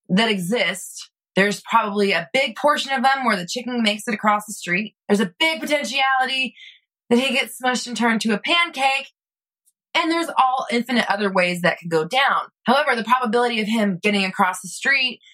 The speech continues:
and maybe getting ran over are probably pretty high. And it's more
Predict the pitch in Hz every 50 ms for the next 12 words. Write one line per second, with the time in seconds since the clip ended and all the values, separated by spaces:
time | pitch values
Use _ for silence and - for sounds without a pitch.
0 | _ 190 185 196 196 196 196 190 190 190 180 196 190 190 180 175 180 180 170 196
1 | 254 285 262 240 220 214 214 - - 208 220 - - 320 330 339 339 277 247 294
2 | 285 - - - - 240 233 220 220 202 180 - - 226 214 202 180 165 160 160
3 | 165 175 - - - - - _ - 185 190 185 - - - 190 208 240 277 320